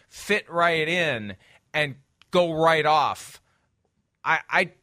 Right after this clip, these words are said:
I don't think there's enough body of work yet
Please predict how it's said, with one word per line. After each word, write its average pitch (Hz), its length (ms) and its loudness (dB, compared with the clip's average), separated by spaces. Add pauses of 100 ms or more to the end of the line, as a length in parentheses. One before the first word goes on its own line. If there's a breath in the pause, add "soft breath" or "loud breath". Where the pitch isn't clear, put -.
(180)
I 180 160 2
don't 269 220 -2
think 254 200 -6
there's 214 140 -6
enough 185 320 0
body 180 340 2
of 131 180 -8
work 165 420 -2
yet 117 340 -4